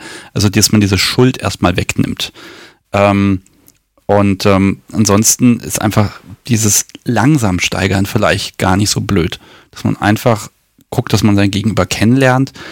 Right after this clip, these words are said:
und dann merkt man ja schon, ah, die Reaktion ist völlig anders als beim letzten Mal. Ähm,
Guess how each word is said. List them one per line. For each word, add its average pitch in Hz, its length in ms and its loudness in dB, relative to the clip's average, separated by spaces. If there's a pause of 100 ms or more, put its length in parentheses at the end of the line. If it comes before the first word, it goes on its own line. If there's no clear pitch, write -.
(180)
und - 220 -4
dann 113 220 2
merkt 113 400 0
man 113 80 2
ja 107 100 4
schon, 131 280 0
ah, 113 180 2
die 113 100 -4
Reaktion 113 500 0
ist 107 120 -2
völlig 127 440 -2
anders 123 320 2
als - 180 -2
beim 98 180 0
letzten 104 400 0
Mal. 110 340 0 (600)
Ähm, 104 340 0